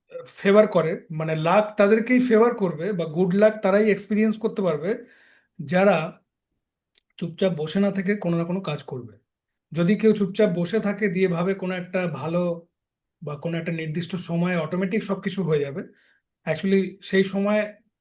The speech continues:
ভালো কিছু হোক আর না হোক, তার সমস্যা যে শুরু ইমিডিয়েটলি হয়ে গেল ওরকম চিন্তা ভাবনার কারণে, সেটুকু নিশ্চিত। তাই অটোমেটিক কিছু হয়ে যাবে, ওটা না ভেবে আপনি যে কাজগুলো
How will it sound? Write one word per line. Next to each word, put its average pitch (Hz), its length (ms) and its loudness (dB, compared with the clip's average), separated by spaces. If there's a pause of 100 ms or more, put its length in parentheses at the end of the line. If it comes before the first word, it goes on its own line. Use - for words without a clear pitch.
(200)
ভালো 196 300 2
কিছু 214 240 -4
হোক 226 220 2
আর 214 60 4
না 185 120 0
হোক, 160 380 -8 (240)
তার 170 380 0 (340)
সমস্যা 214 520 0
যে 226 120 2
শুরু 214 280 0
ইমিডিয়েটলি 214 480 2
হয়ে 202 220 2
গেল 180 180 0
ওরকম 170 420 -6
চিন্তা 175 280 0
ভাবনার 165 320 0 (280)
কারণে, 151 360 -2 (240)
সেটুকু 202 300 2
নিশ্চিত। - 360 -4 (480)
তাই 226 300 4 (200)
অটোমেটিক 233 520 4
কিছু 220 200 -2
হয়ে 202 160 2
যাবে, 208 180 0
ওটা 190 200 -2
না 190 200 -2
ভেবে 170 300 -6 (540)
আপনি 185 520 2 (400)
যে 190 100 6 (100)
কাজগুলো 202 300 4